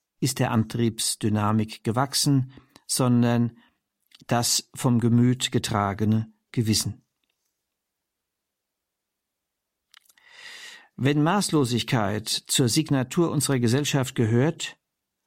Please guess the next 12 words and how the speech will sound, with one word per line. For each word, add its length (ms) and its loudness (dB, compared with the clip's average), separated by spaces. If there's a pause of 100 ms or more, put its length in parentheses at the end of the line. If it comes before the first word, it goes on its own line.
(460)
und 160 2
die 60 4
Suchtproblematik 1120 0
nur 360 4
ihr 240 -2
auffälliger 580 0
Exponent 640 2
ist, 460 -2 (920)
so 220 0
verweist 520 0
dies 200 2
darauf, 680 0